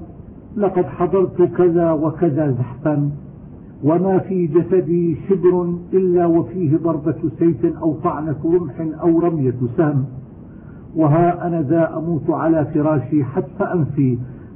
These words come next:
كما يموت العير، فلا نامت أعين الجبناء."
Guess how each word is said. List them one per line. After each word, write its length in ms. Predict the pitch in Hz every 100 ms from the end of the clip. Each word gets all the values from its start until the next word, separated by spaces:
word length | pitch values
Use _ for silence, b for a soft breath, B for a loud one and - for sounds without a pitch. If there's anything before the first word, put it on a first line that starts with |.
| -
كما 260 | 202 185
يموت 460 | 170 160 160 170 165
العير، 460 | 156 123 160 170 151 - - - - - - -
فلا 320 | 175 170 165
نامت 500 | 160 165 156 147 143 - - -
أعين 560 | 135 131 123 117 104 98
الجبناء." 500 | 120 117 123 139 123